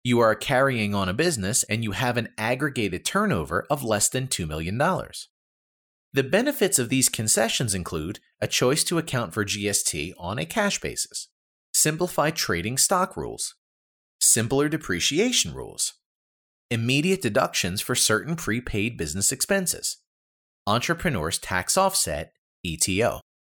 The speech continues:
This is where your accountant and bookkeeper should shine to keep you compliant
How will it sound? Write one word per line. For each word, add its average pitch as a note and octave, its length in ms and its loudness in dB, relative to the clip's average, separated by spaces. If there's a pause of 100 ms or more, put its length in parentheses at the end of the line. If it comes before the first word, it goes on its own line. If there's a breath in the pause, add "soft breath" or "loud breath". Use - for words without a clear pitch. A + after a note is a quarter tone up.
(800)
This A#3 240 4
is - 160 2
where C3+ 160 6
your G#2 200 4
accountant - 440 0
and A#2+ 100 0
bookkeeper G2+ 460 -2
should - 340 4
shine G#2+ 560 2
to D#2+ 140 -10
keep D#3 280 -2
you D3+ 120 -2
compliant D#3+ 600 0